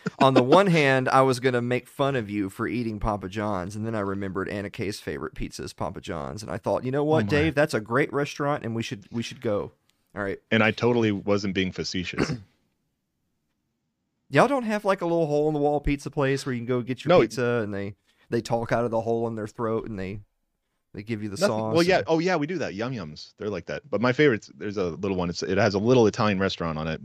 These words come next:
Speaker 2: and the, but mostly they sell pizza,
Speaker 1: Mm-hmm.
Speaker 2: and that's, like, that's the good stuff. They'll give you some sauce, and it's good sauce.
Speaker 1: Yeah. Uh, oh, pizza tier list. That's what we're doing. Next week,
Speaker 2: Should.
Speaker 1: pizza tier list.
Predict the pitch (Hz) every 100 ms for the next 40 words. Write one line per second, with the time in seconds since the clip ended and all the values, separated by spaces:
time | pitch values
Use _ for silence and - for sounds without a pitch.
0 | - 87 82 92 87 98 - 87 80 -
1 | 82 80 _ _ - 95 87 73 71 110
2 | 85 87 - 71 69 - _ - 80 -
3 | 69 67 - - 87 80 67 - - 64
4 | - 71 71 - 73 - 60 - - _
5 | - - - 110 78 - _ _ _ _
6 | - - _ _ _ - 156 - _ 196
7 | 262 262 254 185 233 - 226 254 277 247
8 | 233 226 - - - _ - - 127 139
9 | 120 117 107 101 104 - _ _ _ _
10 | _ _ - 135 156 147 131 - 151 139
11 | 98 117 92 92 -